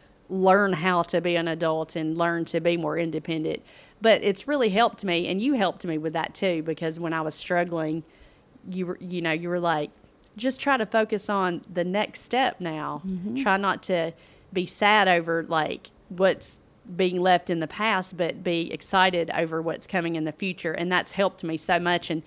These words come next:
Speaker 1: so that's, like, kind of a, a, a, a New Year's resolution for me because
Speaker 2: Hmm.
Speaker 1: it's, um, it's just something that I found that it really helps me. And I think if pe-, people can think of it in that way, it's kinda
Speaker 2: Mm-hmm.
Speaker 1: like a way to reframe the way that you think.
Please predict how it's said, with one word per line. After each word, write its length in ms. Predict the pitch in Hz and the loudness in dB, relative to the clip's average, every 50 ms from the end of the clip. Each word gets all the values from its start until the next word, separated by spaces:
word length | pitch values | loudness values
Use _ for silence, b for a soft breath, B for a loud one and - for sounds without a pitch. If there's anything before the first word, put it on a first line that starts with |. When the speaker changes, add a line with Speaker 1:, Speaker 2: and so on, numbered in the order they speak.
| B B B B | B B B B
Speaker 1:
so 200 | - - 214 190 | 0 2 4 4
that's, 320 | 180 214 254 262 - - | 6 4 2 2 0 0
like, 240 | - 208 180 175 - - b b b b b | 2 2 2 2 0 -4 b b b b b
kind 260 | - - - 254 302 359 | -12 0 2 2 4 4
of 160 | 349 269 196 | 4 4 4
a, 180 | 180 175 - - | 4 2 2 2
a, 200 | - 175 170 165 - - | 2 2 2 2 0 0
a, 580 | 175 165 160 156 165 165 - - _ - - 180 | 0 0 2 0 -2 -4 -6 -10 _ -8 -4 -4
a 40 | 180 | -2
New 140 | 190 185 | 0 0
Year's 320 | 196 202 196 196 185 156 185 | 0 2 2 0 0 2 2
resolution 680 | 185 180 165 160 165 170 180 226 220 - - 151 156 | 2 2 2 2 0 2 2 0 0 -2 -6 -6 -6
for 200 | 156 - 165 160 | -6 -6 -4 -4
me 280 | 160 160 156 156 160 165 | -2 -2 -2 -4 -4 -2
because 920 | 156 165 165 160 175 175 165 165 160 160 165 156 156 156 - - - - _ - | -2 -4 -4 -2 -2 -2 0 0 2 0 0 -2 -2 -4 -6 -8 -8 -10 _ -4
Speaker 2:
Hmm. 220 | 339 254 185 170 165 151 - _ | -2 -2 -2 -4 -6 -10 -12 _
Speaker 1:
it's, 340 | - 190 180 - - - - - | -2 -2 -2 -2 -4 -10 -6 -4
um, 560 | - 185 175 165 165 165 160 160 156 - - - - _ _ _ _ _ _ _ _ _ _ _ _ _ _ _ _ _ _ _ _ _ _ _ _ _ _ _ _ _ | -2 0 0 0 0 -2 -2 -4 -6 -10 -12 -16 -20 _ _ _ _ _ _ _ _ _ _ _ _ _ _ _ _ _ _ _ _ _ _ _ _ _ _ _ _ _
it's 120 | 208 202 - | -4 -4 -2
just 200 | - 254 233 - | -2 -2 -2 0
something 320 | - 233 226 220 208 180 | 0 0 0 -2 -4 -2
that 100 | 180 180 | 0 2
I 100 | 180 180 | 2 2
found 280 | 175 - 226 247 233 196 | 2 0 -2 -2 0 -2
that 100 | 170 127 135 | -2 -2 -2
it 100 | 175 175 | 0 0
really 240 | 190 202 190 175 | 0 0 0 -2
helps 400 | 165 165 202 214 185 - - - | 0 2 2 2 2 0 -4 -6
me. 380 | 170 160 147 135 135 139 143 - | -6 -6 -6 -6 -6 -8 -10 -10
And 140 | - 185 170 | -8 -6 -4
I 40 | 170 | -4
think 240 | 165 - 196 185 180 | -2 -2 -4 -2 -4
if 120 | 165 151 | -6 -4
pe-, 140 | - 185 175 | -2 -4 -4
people 400 | - - - 190 196 190 185 180 | -4 -6 -6 -6 -4 -2 -2 -4
can 280 | 165 - 180 165 165 156 | -2 -2 -4 -4 -4 -4
think 300 | - - 180 190 185 233 | -4 -2 -2 0 0 2
of 180 | 220 226 214 | 2 2 2
it 100 | 226 214 220 | 2 0 0
in 120 | 214 214 | -2 0
that 180 | 220 208 - - | 0 0 0 2
way, 180 | 214 214 214 | 2 2 2
it's 140 | - - - | 2 0 -6
kinda 200 | - 214 202 190 180 | -6 -4 -2 0 2
Speaker 2:
Mm-hmm. 40 | 175 | 0
Speaker 1:
like 160 | 180 175 151 | 0 0 0
a 120 | 156 165 | -2 -2
way 420 | 160 160 180 180 175 175 185 190 180 | -2 -4 -10 -8 -2 0 2 2 2
to 60 | 170 | 2
reframe 600 | 160 156 160 175 185 185 185 - 175 175 180 180 | 0 0 0 0 0 0 0 0 0 0 0 0
the 80 | 165 160 | -2 -2
way 160 | 160 165 170 | 0 0 0
that 140 | 165 165 127 | -2 -4 -8
you 140 | - 165 156 | -8 -12 -6
think. 440 | - 170 185 196 202 190 160 - | -4 -2 0 0 -2 -2 -6 -10